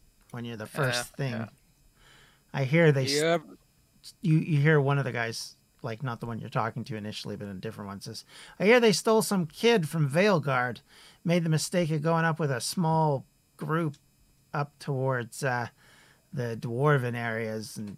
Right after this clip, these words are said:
Speaker 1: got himself kidnapped."
Speaker 2: Oh. Kids these days.
Speaker 1: Indeed. Big fool.
Speaker 2: Just say, you, you said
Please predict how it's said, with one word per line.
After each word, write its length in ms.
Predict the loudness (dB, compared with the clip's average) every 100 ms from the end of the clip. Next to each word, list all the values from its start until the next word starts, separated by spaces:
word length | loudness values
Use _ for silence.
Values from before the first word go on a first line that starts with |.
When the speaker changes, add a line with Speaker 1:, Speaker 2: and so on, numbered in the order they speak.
| _
Speaker 1:
got 160 | -4 -4
himself 400 | -4 -6 -6 -8
kidnapped." 640 | -4 -2 -2 -4 -8 -14 -20 _ _ _ _ _ _ _ _ _ _ _ _ _ _ _ _ _ _ _ _ _ _ _ _ _ _ _ _ -8
Speaker 2:
Oh. 460 | -2 2 2 2 -4 _ _ _ _ _ _ _ _ _ _ _ _ -20 _ _ _ _ _ 2
Kids 320 | 6 6 6
these 280 | 0 0 2
days. 440 | 4 4 2 4 2 2 -2 -8 -14 _ _ _ _ _ _ _ _ -20 _ _ _ _ _ _ -12
Speaker 1:
Indeed. 600 | -8 -6 -4 -4 -6 -8 -18 _ _ _ _ _ _ _ _ _ _
Big 180 | -10 -10
fool. 360 | -14 -10 -4
Speaker 2:
Just 200 | -2 2
say, 100 | 4
you, 180 | 4 0 -10 _ -20 _ _ _ _ _
you 120 | -10 -2
said 220 | 2